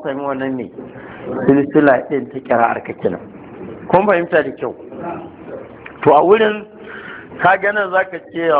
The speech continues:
ghairi, ghairil maghdubi, mag da gha ta farko da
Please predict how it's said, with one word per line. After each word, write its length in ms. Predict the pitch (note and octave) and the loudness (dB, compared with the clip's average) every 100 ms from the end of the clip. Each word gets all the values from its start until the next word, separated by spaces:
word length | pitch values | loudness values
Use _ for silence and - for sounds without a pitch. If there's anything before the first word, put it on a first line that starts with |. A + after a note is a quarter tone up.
| C3 | 4
ghairi, 560 | D#3+ F#3+ F3+ E3+ E3 - | 2 2 -4 -8 -10 -6
ghairil 840 | C3+ C3+ D#3 F#3+ G3+ G3+ G3 F#3 E3+ | -2 4 4 4 0 -2 -2 -2 -2
maghdubi, 840 | E3 E3+ D3 C3+ C3+ D#3+ D#3+ C3 | 2 2 0 -12 -12 -12 -8 -8
mag 380 | B2+ C3+ E3 F#3 F#3 - - - | -6 2 4 4 0 -14 -18 -6
da 260 | C3 D3 C#3 | 4 6 6
gha 420 | D3 G3 F#3 F3+ | 6 6 6 2
ta 100 | F3 | -4
farko 560 | F3+ F#3 F#3 F3+ F#3 F#3 | 0 2 2 0 0 0
da 180 | D#3+ | 2